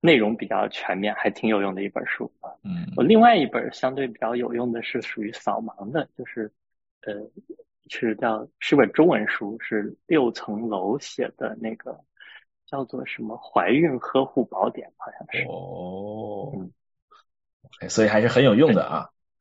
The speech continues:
Speaker 2: 啊，
Speaker 1: 啊。
Speaker 2: 介-，介绍一下这本书的作者。
Speaker 1: 啊，这本书的作者是一个日本的妇产科医生，
Speaker 2: 哦，日本，
Speaker 1: 安达之子。
Speaker 2: 日本的作者。嗯。
Speaker 1: 啊，对。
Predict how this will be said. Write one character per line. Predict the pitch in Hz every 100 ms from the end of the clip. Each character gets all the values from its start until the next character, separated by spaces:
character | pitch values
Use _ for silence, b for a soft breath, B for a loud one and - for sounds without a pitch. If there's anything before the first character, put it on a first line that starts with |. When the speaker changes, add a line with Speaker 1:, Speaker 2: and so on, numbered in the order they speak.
| _
Speaker 2:
啊， | -
Speaker 1:
啊。 | - -
Speaker 2:
介-， | - - - - - B B B _ - - _ _ _ -
介 | 202
绍 | 151 147
一 |
下 | 131
这 | 127
本 | 101
书 | 127
的 | 131
作 | 151 113
者。 | - - - _ _ _ _ _ _ _ _
Speaker 1:
啊， | - 117 - _ b b _
这 | -
本 | 226 123
书 | - - 190
的 | 147
作 | - 226 196
者 | - - 123
是 | - - 147
一 | 120 127
个 | - 147 127
日 | 165 254
本 | 220 131 127
的 | 123
妇 | - 208
产 | - 123 -
科 | - 139
医 | 135 147
生， | - 170 196 -
Speaker 2:
哦， | 123 - 135
日 | 294 370
本， | - -
Speaker 1:
安 | 170 170 175
达 | 107 104
之 | 131 165 127
子。 | 247
Speaker 2:
日 | 175 - - 311
本 | - -
的 | -
作 | -
者。 | - - - _ _ _ _ _
嗯。 | 196 - - -
Speaker 1:
啊， | 104 92 _ -
对。 | 101